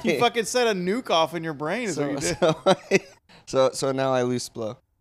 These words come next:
Speaker 2: But the, my, my point, my point is, he, but he did it,
Speaker 1: I
Speaker 2: and
Speaker 1: feel
Speaker 2: then
Speaker 1: like something bad happens once to you, and that's the way you have, you, you do it the other way for out now on, because it's always gonna be bad like that first time.
Speaker 2: Well, it could be.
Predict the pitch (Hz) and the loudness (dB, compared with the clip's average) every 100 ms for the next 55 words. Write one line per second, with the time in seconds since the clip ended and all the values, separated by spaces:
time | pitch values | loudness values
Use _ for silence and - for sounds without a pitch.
0 | _ _ _ 127 139 135 123 - 135 127 | _ _ _ -2 2 2 0 -2 0 2
1 | 123 127 131 127 135 - 185 170 123 - | 0 -2 -6 -4 -4 -4 -4 -4 -4 -6
2 | 185 180 139 127 117 - _ 117 123 123 | -4 -4 -4 -4 -6 -12 _ -10 -8 -8
3 | - 127 110 127 123 147 151 147 - 123 | -10 -12 -10 -10 -2 2 2 0 -2 -4
4 | 123 392 349 - 202 190 175 139 143 139 | -2 0 -2 -2 -4 -4 -6 -2 -2 -2
5 | 131 131 123 123 131 123 - 123 117 117 | -4 -8 -12 -10 -10 -10 -12 -12 -14 -14
6 | 120 - 123 117 117 117 - 131 135 127 | -14 -14 -12 -12 -14 -16 -16 -18 -16 -14
7 | 147 127 - - 143 131 123 120 117 - | -10 -10 -12 -12 -12 -10 -10 -10 -14 -16
8 | 139 127 117 127 123 123 123 139 143 139 | -12 -10 -10 -10 -10 -10 -10 -12 -12 -12
9 | 120 - - 165 151 135 143 117 135 139 | -12 -16 -16 -16 -10 -8 -8 -10 -14 -12
10 | 127 123 131 123 - - 120 - - - | -10 -10 -12 -14 -16 -14 -16 -16 -18 -18
11 | - _ 156 143 135 - - 131 - - | -20 _ 2 4 4 -2 -4 -4 -4 -4
12 | 175 135 110 | -4 -4 -8